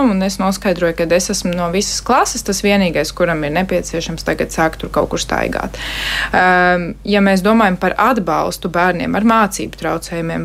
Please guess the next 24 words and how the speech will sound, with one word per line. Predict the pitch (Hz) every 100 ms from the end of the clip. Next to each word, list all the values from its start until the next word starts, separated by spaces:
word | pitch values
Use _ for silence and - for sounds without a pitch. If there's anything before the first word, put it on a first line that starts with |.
| 170
bērniem | 190 220 208 208
ar |
dažādām | 196 214 233 220 214
citām | 269 285 202 170
grūtībām, | 170 165 175 160 165 156
ieskaitot | 156 - 151 143 147
emociju | 196 254 233 214
regulācijas | 202 190 185 170 175
grūtībām | 165 180 180 165 156 156
vai | 170
uzvedības | 277 277 208 185 -
traucējumiem, | 196 202 208 180 175 - - - -
uzvedība, | 247 320 233 202 208 202 208 - -
ja | 196
mēs | 202 190
domājam | 208 180
tieši | 170 269 240 -
konkrēti | 185 185 165 180
par |
uzvedību, | 302 247 202 208
uzvedība | 254 202 175 196
notiek | 220 175
konkrētā | 180 190 190 170 160
vidē. | 160 160 -